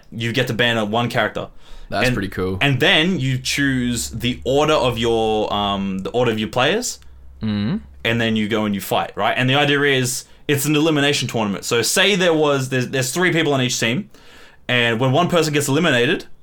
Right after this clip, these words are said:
Speaker 1: they're out, whereas the person that won goes to the back of the queue.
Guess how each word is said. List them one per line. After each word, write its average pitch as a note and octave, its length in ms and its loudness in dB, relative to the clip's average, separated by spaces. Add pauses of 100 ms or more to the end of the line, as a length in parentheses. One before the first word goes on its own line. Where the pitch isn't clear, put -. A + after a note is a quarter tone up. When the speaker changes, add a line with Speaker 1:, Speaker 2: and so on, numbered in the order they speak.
(260)
Speaker 1:
they're B2 160 2
out, C#3 380 2 (540)
whereas A#2 320 0
the A#2+ 60 -8
person C#3 380 0
that A#2+ 180 0
won D3+ 540 2 (220)
goes B2 260 0
to B2 100 -2
the G#2+ 80 -2
back A2 240 -2
of A2 60 0
the G2+ 60 -2
queue. F#2+ 440 -4